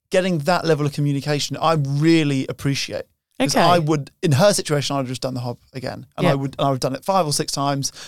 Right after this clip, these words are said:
Speaker 1: and I would never mention it.
Speaker 2: Okay, I
Speaker 1: But
Speaker 2: see.
Speaker 1: actually receiving it, I appreciate it.
Speaker 2: Okay, well, that's good.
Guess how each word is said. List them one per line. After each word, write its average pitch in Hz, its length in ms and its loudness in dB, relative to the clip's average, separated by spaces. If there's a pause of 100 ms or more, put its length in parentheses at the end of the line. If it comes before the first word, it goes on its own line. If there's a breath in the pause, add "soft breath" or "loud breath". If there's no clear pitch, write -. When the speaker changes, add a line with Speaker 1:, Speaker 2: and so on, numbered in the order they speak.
(120 loud breath)
Speaker 1:
and 135 100 -4
I 135 60 2
would 131 160 -2
never 127 240 -2
mention 127 380 -6
it. - 140 -10
Speaker 2:
Okay, 175 380 -2
I 147 40 0
Speaker 1:
But 156 120 2
Speaker 2:
see. 156 140 0
Speaker 1:
actually 151 200 0
receiving 160 680 0
it, 127 260 -6
I 147 160 0
appreciate - 680 -2
it. - 100 -12 (320)
Speaker 2:
Okay, 277 200 0
well, 254 100 2
that's 320 260 0
good. 175 460 2